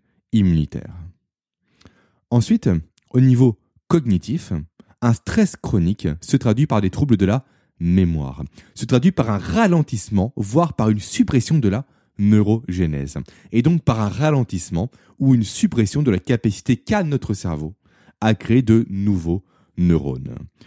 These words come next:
Ce qui se traduit comment ? Ce qui se traduit simplement par une diminution des capacités d'apprentissage, de concentration, et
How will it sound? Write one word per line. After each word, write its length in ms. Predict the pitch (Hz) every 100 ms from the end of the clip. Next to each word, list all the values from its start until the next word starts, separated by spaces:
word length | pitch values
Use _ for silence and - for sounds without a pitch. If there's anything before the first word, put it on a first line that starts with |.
| _ _
Ce 160 | - 113
qui 180 | -
se 80 | 104
traduit 420 | - 101 98 87 - _ -
comment ? 360 | 90 73 87 - _ - -
Ce 160 | -
qui 180 | 151 -
se 60 | -
traduit 320 | 117 101 98
simplement 600 | - 127 - 80 78 113 _ _ _
par 240 | 107 123
une 180 | 113 95
diminution 680 | 98 139 131 95 80 - 73 - - _
des 140 | - 104
capacités 500 | 101 101 101 - 92
d'apprentissage, 800 | 85 87 80 78 78 92 107 76 - _ _ -
de 240 | 92 147
concentration, 800 | 143 113 101 87 78 69 76 78 _ _ _
et 280 | 170 165 -